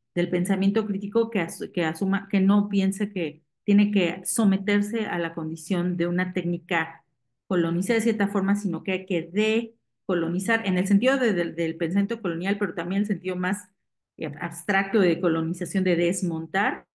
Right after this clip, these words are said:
ese sistema en el que ha sido co-, eh, articulada. Y por otro lado, y en ese sentido, pues pienso mucho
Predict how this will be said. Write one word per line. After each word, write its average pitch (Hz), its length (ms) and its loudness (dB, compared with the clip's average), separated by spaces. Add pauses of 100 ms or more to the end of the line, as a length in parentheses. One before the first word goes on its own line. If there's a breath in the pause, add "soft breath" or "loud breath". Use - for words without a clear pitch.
(140)
ese 196 220 -4
sistema 196 580 -2
en 165 140 -4
el 143 100 -8
que 165 80 -4
ha 170 60 -4
sido 175 460 -4 (760)
co-, 165 280 -4
eh, 151 200 0
articulada. 160 880 -2 (420)
Y 202 100 2
por 220 220 4
otro 240 260 4
lado, 247 520 2
y 180 80 -2
en 180 120 0
ese 202 180 -2
sentido, 220 800 -2
pues 185 180 -2
pienso 190 440 2
mucho 202 640 4